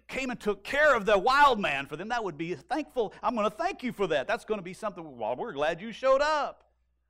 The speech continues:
So what was their reaction, these townspeople, these locals here? What was their reaction to this amazing, generous, graceful, merciful, transformational miracle?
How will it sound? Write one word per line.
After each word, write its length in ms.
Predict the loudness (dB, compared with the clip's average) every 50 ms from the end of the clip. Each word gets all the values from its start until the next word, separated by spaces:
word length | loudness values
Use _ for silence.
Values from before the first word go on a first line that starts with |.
| _ _ _ _ _
So 180 | _ -4 -4
what 280 | 0 2 4 2 4 2
was 160 | 0 -4 2
their 240 | 6 6 8 8 6
reaction, 500 | 4 2 2 2 2 2 0 -4 -8 -10
these 160 | -8 -10 -12
townspeople, 640 | -10 -8 -6 -6 -6 -6 -6 -10 -10 -10 -10 -10 -10
these 180 | -10 -10 -8
locals 480 | -2 0 2 2 2 0 -4 -6 -6 -4
here? 180 | -4 -6 -6 -6 -10 -16 0
What 220 | 2 4 4 4
was 120 | 2 0 -2
their 160 | -2 -2 -2
reaction 420 | 0 0 0 0 -2 -2 -6 -12
to 60 | -12 -12
this 180 | -12 -10 -10
amazing, 680 | -10 -12 -8 -6 -4 -4 -2 -4 -4 -6 -8 -12 -14 -16
generous, 560 | -16 -12 -10 -8 -6 -4 -4 -4 -6 -8 -10
graceful, 680 | -16 -18 -10 -4 -2 -2 -2 -4 -6 -4 -2 -2 -2 -2 -6 -12 -10
merciful, 600 | -8 -2 2 2 2 2 -2 -4 -4 -4 -4 -6
transformational 1080 | -6 -6 -4 -4 -4 -4 -4 -2 -2 -2 -2 0 -2 -2 -2 -4 -6 -4 -2 -2 -2 -2
miracle? 760 | -2 -2 0 0 2 4 4 4 4 2 0 -2 -2 -2